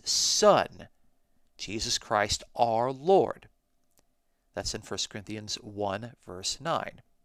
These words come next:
So Jesus is distinguished from the faithful God and described as the Son of the faithful God, his Son. The Son of God is our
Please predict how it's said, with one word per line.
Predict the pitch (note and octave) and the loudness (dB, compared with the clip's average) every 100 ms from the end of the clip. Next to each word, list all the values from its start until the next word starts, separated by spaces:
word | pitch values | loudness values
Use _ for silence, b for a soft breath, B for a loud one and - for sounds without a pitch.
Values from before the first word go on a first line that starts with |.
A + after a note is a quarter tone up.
| _ _ _ b b b | _ _ _ b b b
So | - A#2+ | -10 -4
Jesus | - D#3 D#3 D#3 - | 0 0 0 0 0
is | C#3 C3 | -2 -4
distinguished | - - - A#3+ D3 A2+ B2+ - - | -4 -4 -2 -4 0 2 0 -2 -10
from | - C#3+ A#2 A2+ A#2+ b b b | -4 0 0 0 -4 b b b
the | B2 | -6
faithful | - A#2+ A#2+ B2+ | 0 0 0 -4
God | A#2 G#2+ F#2+ F#2+ C3 D3+ _ _ _ _ | 0 2 4 2 0 -6 _ _ _ _
and | C3 B2+ | -6 -2
described | B2 - - D#3+ A#2+ A#2+ - | 2 2 6 8 8 6 2
as | A#2 A#2 - | 2 2 0
the | B2+ B2 | -2 -4
Son | - - - G3 B2 G2+ F#2+ - _ _ _ | 0 2 4 4 2 -2 -14 -16 _ _ _
of | A#2 G#2+ G2 F#2 - _ _ _ _ _ _ _ - | 0 0 -2 -6 -18 _ _ _ _ _ _ _ -12
the | |
faithful | - A#2 G2+ - F#2+ | -6 -4 -4 -8 -4
God, | - - G#2 - _ _ _ _ _ _ - | -2 -2 -6 -16 _ _ _ _ _ _ -4
his | F#3+ D#3+ | 2 4
Son. | - B2 F#2 G#2 - _ _ _ _ _ _ _ _ _ _ _ - | 4 2 -4 -10 -20 _ _ _ _ _ _ _ _ _ _ _ -4
The | |
Son | - D3 E3 | 2 2 2
of | D#3+ | -2
God | B2+ G#2+ G2 A#2 - | 0 2 2 -2 -4
is | C#3+ C3 A2+ B2+ - - | 0 0 2 0 -2 0
our | A2+ A2 A2+ A#2 A2 | 2 4 4 0 -6